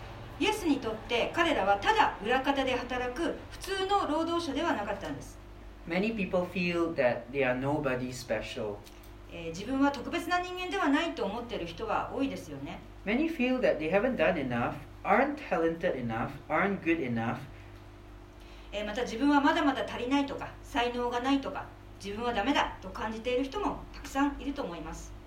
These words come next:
Speaker 2: I can relate to those feelings.
Speaker 1: えー、私も、あの、すごくよくわかります。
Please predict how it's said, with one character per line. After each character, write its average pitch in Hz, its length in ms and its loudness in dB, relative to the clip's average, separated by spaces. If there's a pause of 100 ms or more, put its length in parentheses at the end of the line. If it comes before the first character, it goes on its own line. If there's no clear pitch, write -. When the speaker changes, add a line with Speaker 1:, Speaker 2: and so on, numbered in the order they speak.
Speaker 2:
I 151 100 -4
can 160 200 -2
relate 156 460 0
to 135 100 -4
those 120 240 -4
feelings. 113 680 -4
Speaker 1:
え 170 140 -8
ー、 170 40 -8
私 196 260 -8
も、 262 240 2
あ 175 60 -8
の、 156 300 -8
す - 140 -16
ご 151 60 -12
く 147 140 -12
よ 185 100 -4
く 175 80 -8
わ 147 80 -6
か 170 80 -10
り 165 80 -6
ま 165 120 -6
す。 - 220 -12